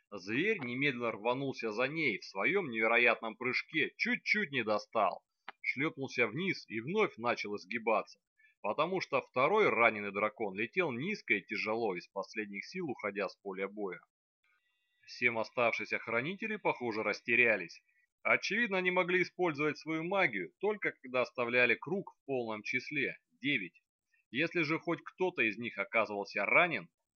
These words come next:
каждому приходилось рассчитывать только на себя. Фес на какое-то время потерял из виду раненого первым дракона и полагал, что тот давно улетел. Однако это оказалось не так. Высоко в небе ярко сверкнула ослепительная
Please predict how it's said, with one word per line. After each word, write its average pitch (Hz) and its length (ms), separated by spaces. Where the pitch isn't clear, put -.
каждому 180 360
приходилось 131 600
рассчитывать 117 640
только 107 320
на 101 100
себя. 98 460
Фес 202 260
на 214 100
какое-то 180 420
время 143 300
потерял 120 520
из 101 100
виду 131 300
раненого 107 460
первым 104 340
дракона 104 560
и - 80
полагал, 117 640
что - 180
тот 202 240
давно 117 320
улетел. 104 580
Однако 104 480
это 143 200
оказалось 110 600
не 113 140
так. 95 320
Высоко 143 480
в 120 80
небе 151 400
ярко 143 480
сверкнула 127 540
ослепительная 107 760